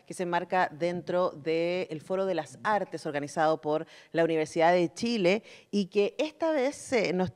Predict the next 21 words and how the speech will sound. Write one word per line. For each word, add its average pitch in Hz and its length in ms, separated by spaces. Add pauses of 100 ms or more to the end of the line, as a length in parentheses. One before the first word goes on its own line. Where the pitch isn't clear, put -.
da 196 340
la 196 100
posibilidad 185 480
de 202 120
conversar 196 500
sobre 180 400
artes, 277 540 (320)
comunidades 214 840
y 202 120
participación. 185 1000 (480)
Desafíos 214 460
para 190 180
una 208 220
democratización 175 840
cultural 196 580
es 139 120
el 147 140
nombre 175 420
de 165 220
esta 180 260
conversación, 180 800